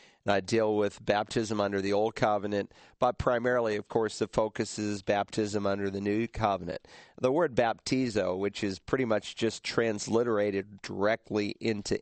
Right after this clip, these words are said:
English, uh, has a primary and a secondary meaning. Uh, in Greek, it can mean to immerse. Now, we think of the word baptism today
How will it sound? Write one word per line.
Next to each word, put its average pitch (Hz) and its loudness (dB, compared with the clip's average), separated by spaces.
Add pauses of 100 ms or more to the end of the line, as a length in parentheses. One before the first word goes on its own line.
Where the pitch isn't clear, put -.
English, 110 -2 (640)
uh, 101 2
has 110 2
a 101 2
primary 113 0
and 107 0
a 101 0
secondary 101 0
meaning. 104 -2 (460)
Uh, 95 -2 (120)
in 104 0 (160)
Greek, 120 0 (100)
it 110 2
can 107 0
mean 107 2
to 110 2
immerse. 107 -2 (100)
Now, 104 2
we 113 2
think 113 0
of 104 0
the 104 0
word 104 0
baptism 101 0
today 107 2